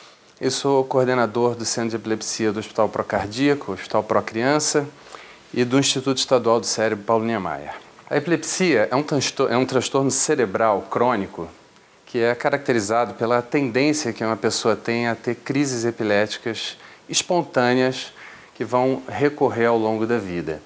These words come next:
E também pelas consequências biológicas, psíquicas e sociais dessas crises, né? E o que são crises epiléticas?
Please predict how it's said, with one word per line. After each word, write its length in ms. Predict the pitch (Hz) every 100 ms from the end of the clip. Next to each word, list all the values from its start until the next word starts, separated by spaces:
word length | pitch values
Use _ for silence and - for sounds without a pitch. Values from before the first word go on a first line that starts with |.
| - -
E 60 |
também 300 | - 139 143
pelas 340 | 156 165 156 -
consequências 1300 | - 190 202 170 - 135 139 139 - 143 139 - - 107
biológicas, 840 | 120 123 110 113 123 117 - 98
psíquicas 680 | - - - 127 123 - 117
e 80 | 117
sociais 800 | - 127 - 117 90 82 80 -
dessas 440 | - 82 - 80 -
crises, 640 | - 82 65 71 - -
né? 200 | 92 95 98
E 60 |
o 60 | 165
que 120 | -
são 240 | 180 214
crises 340 | 208 185 180 165
epiléticas? 720 | 151 131 98 73 - -